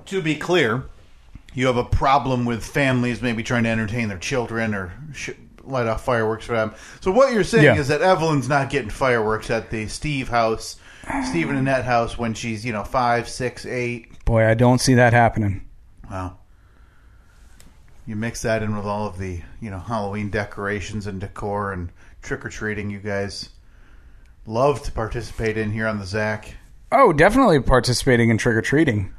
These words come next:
Speaker 1: Oh, so now, so now that you have a kid, you're not gonna just be, uh, turn the light off, uh, guy. And
Speaker 2: Yeah, 'cause trick-or-treating is for children.
Speaker 1: So you're, now that you have a child, you're gonna expect everybody else to pitch in.
Speaker 2: Yeah.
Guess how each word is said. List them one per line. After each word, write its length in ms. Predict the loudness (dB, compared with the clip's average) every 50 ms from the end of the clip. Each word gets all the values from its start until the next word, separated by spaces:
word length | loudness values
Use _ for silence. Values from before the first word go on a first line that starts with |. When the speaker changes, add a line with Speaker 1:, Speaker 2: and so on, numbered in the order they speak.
| 0
Speaker 1:
Oh, 180 | 4 6 6 6
so 140 | 6 6 4
now, 240 | 6 6 4 4
so 180 | 2 2 2 4
now 220 | 4 4 4 4
that 60 | 4 4
you 60 | 4 4
have 100 | 4 2
a 80 | 0
kid, 560 | -2 -2 0 2 2 4 2 2 0 -2 -8 -14 -16 -20 -20 -20 -20 -20 -20 -20 -20 -20 -12 -4
you're 180 | 0 2 4
not 240 | 6 6 6 4 4
gonna 160 | 2 0 0
just 240 | 2 0 0 -2 -2
be, 240 | -4 -2 0 2 2
uh, 380 | 4 4 4 4 2 0 -2 -4 -8 -12 -14 -14 -14 -14 -16 -16 -6 -2
turn 260 | 0 2 4 4 4
the 60 | 4 4
light 340 | 4 6 6 6 6 6 6
off, 320 | 6 6 4 2 2 0
uh, 100 | 0 0
guy. 420 | 0 2 2 4 4 4 4 4
And 140 | 2 4 6
Speaker 2:
Yeah, 220 | 6 6 6 6 6
'cause 240 | 6 4 4 4
trick-or-treating 640 | 4 4 4 6 6 4 6 6 6 8 8 8 8
is 100 | 6 4
for 160 | 2 0 -2
children. 640 | -2 0 2 6 6 6 6 6 4 2 2 0 -2 -4 -8 -10
Speaker 1:
So 240 | -6 0 2 2 4
you're, 560 | 4 2 4 6 6 8 8 6 6 2 0 -6 -12 -16 -14 -14 -10 -4 0
now 440 | 2 4 4 6 6 6 6 6
that 140 | 6 6 4
you 220 | 4 2 4 6 6
have 140 | 6 6
a 60 | 4 0
child, 580 | 2 2 4 4 6 6 6 6 4 2 -2 -10 -16 -18 -18 -18 -18 -18 -20 -20 -20 -20 -16 -8
you're 200 | -2 2 2 2
gonna 160 | 4 4 4 4
expect 360 | 4 2 2 2 0 2 4
everybody 440 | 2 2 4 4 4 6 6 6 8
else 260 | 8 6 6 4 2
to 100 | -2 -2
pitch 400 | 0 2 2 2 2 0 0 0
in. 300 | 0 2 0 0 -2 0 4
Speaker 2:
Yeah. 240 | 6 6 6 6